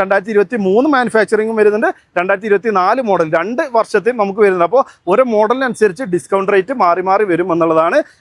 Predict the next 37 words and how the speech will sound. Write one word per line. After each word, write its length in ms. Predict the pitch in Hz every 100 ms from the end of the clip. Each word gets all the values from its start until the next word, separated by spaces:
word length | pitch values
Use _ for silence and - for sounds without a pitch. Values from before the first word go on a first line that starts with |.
| -
അപ്പോൾ 140 | 214 233
ഇതും 140 | 320 254
ഫുൾ 140 | 262 240
ഓപ്ഷൻ 160 | - 254
ആയതുകൊണ്ട് 300 | 226 233 220
ദേ 60 | 185 - _ -
അലോയ് 240 | 185 202 208
വീൽസ് 240 | 208 262 240
കാര്യങ്ങൾ 280 | 196 208 208
വന്നിട്ടുണ്ട്, 300 | 196 185 190 254 - 208 175
ആ, 20 | 165 - 208
ഡുവൽ 180 | 175 190 185
ടോൺ 120 | 233 208
ആണ്, 80 | 196 214
റൂഫ് 240 | 175 165
റെയിൽസ് 240 | 196 190 254
കാര്യങ്ങൾ 260 | 220 202 202 196
വന്നിട്ടുണ്ട്, 320 | 180 185 196 277 _ _ -
ഡിഫോഗർ, 420 | 180 185 185 180 214 185
വൈപ്പർ, 420 | 165 170 - 190 233 214
റിയർ 180 | 165 170
വ്യൂ 80 | 214 208
ക്യാമറ 320 | 170 165 185 202
തുടങ്ങിയിട്ടുള്ള 380 | 185 170 175 196 -
അത്യാവശ്യം 280 | 185 185 190
ഫീച്ചേഴ്സ് 340 | 185 208 202 208
ഒക്കെ 140 | - 202
വരുന്നുണ്ട്. 340 | 185 180 185 254 - 208
ഇന്റീരിയർ 340 | 180 208 269 285
നോക്കുകയാണെങ്കിലും 540 | 240 226 208 196 226 294 _ 180
നമുക്ക് 200 | 185 233
ഈ 20 |
ഒരു 80 | 277 -
സെഗ്മെന്റിൽ 420 | 196 220 262 240
തന്നെ 160 | 190 214 - 175
ഏറ്റവും 480 | - _ - 294 294
അധികം 220 | 202 226